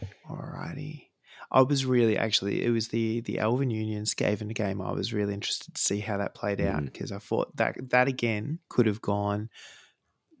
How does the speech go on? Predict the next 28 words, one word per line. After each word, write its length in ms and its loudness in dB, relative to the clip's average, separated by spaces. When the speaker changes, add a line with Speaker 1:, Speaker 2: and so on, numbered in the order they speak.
Speaker 1:
to 140 0
a 40 -2
four 280 6
nil 260 4
Speaker 2:
Yep. 100 2
Speaker 1:
if, 200 0
if 220 -2
somebody 400 0
decided 400 4
to 60 2
start 260 4
cracking 340 2
armor 260 2
like 260 0
a 20 -12
fiend. 520 0
Um, 240 2
it 160 -4
could 220 2
have 120 -4
been 300 0
a 220 0
two 640 2
all 640 2
kind 300 0
of, 280 -4
you 120 0
know, 280 0